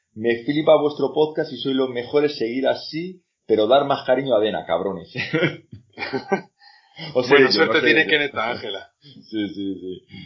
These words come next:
Speaker 1: Madre mía. Yo sí le doy un poco de cariño, ¿eh? Yo, pues, al menos, pues, estoy ahí volcado con Dena. Yo creo que...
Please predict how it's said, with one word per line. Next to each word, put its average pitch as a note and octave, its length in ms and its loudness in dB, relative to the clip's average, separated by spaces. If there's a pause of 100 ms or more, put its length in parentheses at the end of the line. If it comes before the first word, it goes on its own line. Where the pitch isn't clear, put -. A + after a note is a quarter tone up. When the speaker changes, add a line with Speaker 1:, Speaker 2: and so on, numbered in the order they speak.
(200)
Speaker 1:
Madre F#2+ 320 -2
mía. F2 220 -10 (260)
Yo A2+ 180 4
sí B2+ 100 -2
le C3+ 80 4
doy C3+ 80 4
un B2 60 -2
poco G2 180 -2
de F2+ 60 2
cariño, F2 540 -4
¿eh? G#2+ 220 -6 (120)
Yo, F#2 160 -4
pues, G2 160 4
al G2 60 -2
menos, G#2 400 -2
pues, F2+ 220 -2
estoy G2 160 2
ahí G2 240 2
volcado F#2+ 560 0
con F2 240 -8
Dena. F#2 280 -2
Yo F2 120 -2
creo G2 220 0
que... E2+ 640 -2